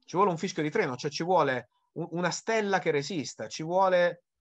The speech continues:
una cosa che si salvi dall'orrore, ci vuole una lucia che, che aiuti a, a, come dire, ad alimentare quel fuoco che ci portiamo dentro, altrimenti è letteralmente inaccettabile.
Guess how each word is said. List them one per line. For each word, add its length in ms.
una 220
cosa 300
che 80
si 100
salvi 260
dall'orrore, 640
ci 120
vuole 160
una 180
lucia 680
che, 760
che 120
aiuti 280
a, 60
a, 500
come 180
dire, 220
ad 160
alimentare 680
quel 140
fuoco 320
che 100
ci 120
portiamo 400
dentro, 440
altrimenti 540
è 140
letteralmente 680
inaccettabile. 800